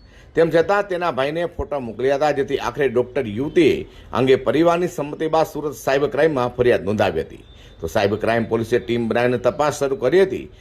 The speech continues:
આરોપી આંધ્રપ્રદેશનો હોવાનું સામે આવતા જ એક ટીમ તપાસ માટે આંધ્રપ્રદેશ મોકલી હતી, જેમાં ગુરુપ્રસાદ, ગુરુવૈયા નાયડુ, ગુરુઅપ્પા નાયડુ, કોવિડ નાઇન્ટી ટુ વેશ પલટો કરી સુરત સાયબર ક્રાઇમની ટીમે તેને ઝડપી લીધો હતો.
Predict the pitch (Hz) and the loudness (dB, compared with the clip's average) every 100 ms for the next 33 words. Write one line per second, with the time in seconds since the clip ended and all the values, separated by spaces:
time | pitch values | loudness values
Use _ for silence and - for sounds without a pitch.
0 | - - 143 175 175 196 196 160 165 214 | -20 -6 0 2 4 4 4 0 2 0
1 | 170 170 165 180 160 165 165 147 151 131 | 0 -4 -2 0 2 2 -2 -4 -2 0
2 | 135 151 165 160 147 156 160 131 120 135 | 0 2 2 2 0 -2 -4 -4 -2 -2
3 | 127 139 139 - 123 143 170 127 135 127 | -2 -2 -2 -2 0 2 2 4 2 2
4 | 104 131 165 110 65 - - - - 117 | -4 2 2 2 -4 -14 -20 -20 -6 0
5 | 117 110 180 185 170 185 185 170 120 147 | 0 4 4 4 2 2 0 0 -6 -6
6 | 139 143 151 151 147 123 135 165 123 143 | -2 -2 0 -2 -2 -4 -2 0 -2 -2
7 | - - - 165 165 165 170 160 147 160 | -10 -8 0 4 2 2 -2 0 0 2
8 | 165 165 147 147 156 139 143 143 151 143 | 0 -2 -2 -2 -2 -2 -2 -2 2 4
9 | 165 123 - 139 143 165 165 170 104 - | 4 2 -2 -2 2 2 2 0 -2 -8
10 | - - - 165 180 165 175 185 165 170 | -18 -16 0 2 4 4 4 4 0 -2
11 | 170 160 175 165 160 131 98 101 104 104 | -4 -4 -2 -2 -2 0 -2 -2 -2 -2
12 | - - | -2 -6